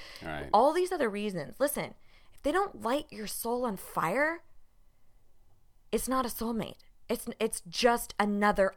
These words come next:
Speaker 2: option. And for some people, it's the best option, and they choose that, and they go, "You know what? It's okay with me if I never love that richly. I'm choosing safety." And I, again, no judgment at all.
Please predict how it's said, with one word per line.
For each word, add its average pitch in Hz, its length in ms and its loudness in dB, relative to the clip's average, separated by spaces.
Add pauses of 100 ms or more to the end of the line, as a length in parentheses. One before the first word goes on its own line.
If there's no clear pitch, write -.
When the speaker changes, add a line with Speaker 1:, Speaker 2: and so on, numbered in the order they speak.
Speaker 2:
option. - 560 8 (320)
And 214 120 0
for 208 100 -2
some 277 240 2
people, 233 540 6 (200)
it's 208 200 4
the 226 100 -2
best 214 260 0
option, - 460 -6
and 196 100 2
they 190 80 2
choose 190 360 -2
that, 160 280 2
and 190 120 0
they 185 80 -2
go, 185 100 -2
"You 170 160 -2
know 175 100 0
what? 226 200 0
It's 180 140 -8
okay 208 260 -2
with 233 160 -6
me 180 200 -4 (280)
if 180 100 -6
I 175 80 0
never 175 380 0
love 165 240 -2
that 160 180 -2
richly. - 540 -8
I'm 170 200 2
choosing 190 500 -4
safety." - 520 -10 (300)
And 196 200 2
I, 185 200 2
again, 175 340 0 (100)
no 175 300 2
judgment 170 540 -2
at 165 100 0
all. 143 300 4